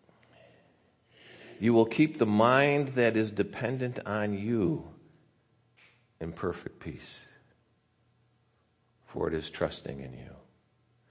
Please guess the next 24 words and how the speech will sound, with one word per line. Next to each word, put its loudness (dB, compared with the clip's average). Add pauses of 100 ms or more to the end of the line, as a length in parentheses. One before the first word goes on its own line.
(260)
You -2
see, 4
this 0
is, 0
this -2
is -2
what 4
he's 0
talking -2
about, 0
a 2
mind 4
directed 4
by 6
God. 6
Notice 4
what 0
he -2
says, 2 (340)
"That 8
mind 6
that 8
is 6
dependent 8